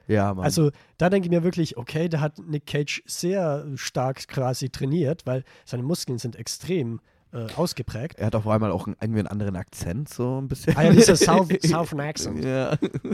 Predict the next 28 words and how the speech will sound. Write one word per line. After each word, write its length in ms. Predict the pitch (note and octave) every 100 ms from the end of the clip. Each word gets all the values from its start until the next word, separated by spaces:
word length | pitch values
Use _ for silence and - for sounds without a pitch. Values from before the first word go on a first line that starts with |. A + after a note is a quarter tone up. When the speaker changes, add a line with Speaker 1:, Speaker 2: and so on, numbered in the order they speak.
| -
Speaker 2:
Ah, 200 | A2+ A#2
der 80 |
ist 160 | A#2 -
großartig. 720 | D3 C#3+ C#3 A#2 A#2 C3+ D3+ B3 _ _ -
Ähm, 440 | C#3+ C#3+ C#3+ C3+ _ _ _ _ _ _ _ - - -
Speaker 1:
Er 100 | A#2+
ist 160 | C#3+ -
gefüllt 380 | A#2 - D#3 D3
von 120 | A2+
One-Linern. 640 | G2+ G#2+ G2 E2+ E2+ G2 A#2+ - _ _ _ _
Und 140 | A2
Speaker 2:
Ja, 80 | B2
Speaker 1:
ich 60 | G#2+
Speaker 2:
auf 40 |
Speaker 1:
find, 140 | A2+
Speaker 2:
jeden 160 | B2+ C3+
Fall. 260 | - B2 G#2+
Speaker 1:
also, 360 | B2 A#2+ A#2 G2+ _
so 180 | - A#2+ - _
wie 260 | D#3+ C3+ C#3+
ma-, 140 | C#3 B2
heute, 400 | D#3+ E3+ D#3 C3 A2
wenn 120 | B2+
man 100 | C3
über 200 | B2 A#2
One-Liner 460 | A#2+ C3 A#2+ A#2+ G#2+
in 80 |
Actionfilme 640 | F#2+ A#2+ - - B2 A2+